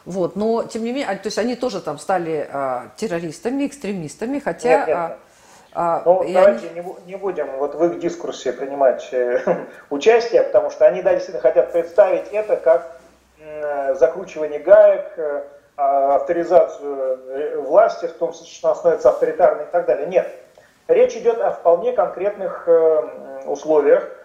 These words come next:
Speaker 2: вполне конкретных, э, как говорится, кейсах, вполне конкретных делах. Э, и на самом деле,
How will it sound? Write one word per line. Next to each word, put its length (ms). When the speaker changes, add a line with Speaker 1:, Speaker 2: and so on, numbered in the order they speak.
Speaker 2:
вполне 300
конкретных, 640
э, 100
как 140
говорится, 340
кейсах, 640
вполне 240
конкретных 480
делах. 420
Э, 360
и 80
на 140
самом 340
деле, 260